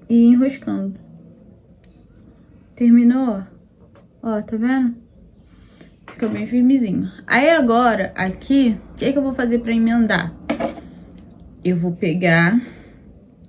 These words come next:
vou passar. Não passa muito na ponta, porque pode escorregar. Aí eu pego nessa medida aqui, mais ou menos.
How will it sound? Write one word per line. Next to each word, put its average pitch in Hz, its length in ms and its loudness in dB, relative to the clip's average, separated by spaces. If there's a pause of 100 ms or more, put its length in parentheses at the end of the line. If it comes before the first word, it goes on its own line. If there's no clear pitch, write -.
(1400)
vou 202 220 -8
passar. 208 800 -4 (1120)
Não 277 240 4
passa 277 220 0
muito 240 240 4
na 233 120 2
ponta, 226 320 -2
porque 233 200 -4
pode 214 240 -6
escorregar. 208 720 -6 (340)
Aí 226 180 2
eu 233 160 2
pego 254 340 2
nessa 254 260 2
medida 254 380 4
aqui, 226 260 -4
mais 220 200 -2
ou 214 40 -4
menos. 196 500 -4